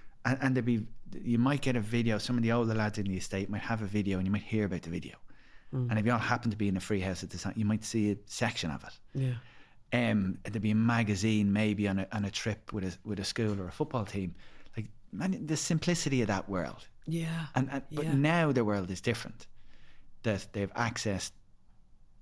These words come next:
Speaker 1: to so much information about sex and so much imagery and footage of sex.
Speaker 2: Mm.
Speaker 1: And
Speaker 2: And what that's doing to the young mind.
Speaker 1: That's the important thing. Because I think, again, m-, me and you have enough life experience to know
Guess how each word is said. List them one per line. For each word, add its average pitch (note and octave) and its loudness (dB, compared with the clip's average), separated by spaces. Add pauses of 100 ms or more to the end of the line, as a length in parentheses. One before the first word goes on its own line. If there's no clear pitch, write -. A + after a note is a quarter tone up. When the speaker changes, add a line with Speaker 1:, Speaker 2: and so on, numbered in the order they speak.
(540)
Speaker 1:
to G#2 -2
so F#3 4
much E3 4
information F#2+ 2
about E2+ -2
sex - -6
and G#2 -6
so G#2 0
much G2 -2 (100)
imagery F#2+ 2
and E2 -2
footage F2 -6
of E2+ -8
sex. - -12 (360)
Speaker 2:
Mm. B2+ 0
Speaker 1:
And A#2 4 (1120)
Speaker 2:
And D#3 4
what D3+ 2
that's C#3 0
doing C#3+ 4
to - -4
the C#3+ 2
young C3 4
mind. B2+ 2 (200)
Speaker 1:
That's A#2 4
the B2+ 6
important G#2 2
thing. E2 -4 (240)
Because G#2 2
I G#2 4
think, B2+ 0 (200)
again, G#2+ 4
m-, G#2 4
me A#2+ 6
and D#3 6
you A2 6
have F#2+ 4
enough A2 4
life G2+ 4
experience F#2+ 2
to G2 2
know F2+ 4